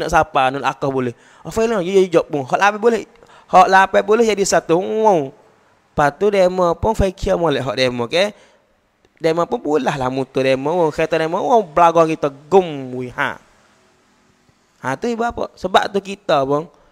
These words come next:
apabila masuk waktu imsak dah, kalau kita nak makan apa semua, duduk lah ingat. Orang, orang best semua, pup, pup, lalu dah kena mati. Sebab tu juga, kita nak lakah failure, okey? Failure boleh lakah lagi, tapi ingat,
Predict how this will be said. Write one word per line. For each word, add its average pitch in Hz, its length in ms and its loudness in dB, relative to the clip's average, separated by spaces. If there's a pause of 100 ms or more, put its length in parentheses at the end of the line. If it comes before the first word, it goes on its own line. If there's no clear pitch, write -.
(280)
apabila 180 480 2
masuk 175 320 -2
waktu 160 320 -2
imsak 151 400 -6
dah, 156 160 0 (320)
kalau 160 400 0
kita 170 320 -8
nak 165 160 -2
makan 156 320 -8
apa 160 320 -2
semua, 180 400 -4
duduk 160 240 -2
lah 156 160 -2
ingat. 139 400 -6 (400)
Orang, 180 560 6
orang 180 320 4
best 185 320 2
semua, 196 160 2
pup, 302 320 -2 (320)
pup, 302 240 -2
lalu 170 240 0
dah - 80 -8
kena 143 160 -4
mati. 131 240 -6
Sebab - 240 -2
tu - 80 -2
juga, 214 160 2 (320)
kita 196 320 2
nak 185 160 0
lakah 190 160 -2
failure, 175 320 2
okey? 160 200 -2 (680)
Failure 156 320 0
boleh 214 160 0
lakah 214 160 0
lagi, 214 240 -2
tapi 220 400 -2
ingat, 147 160 -4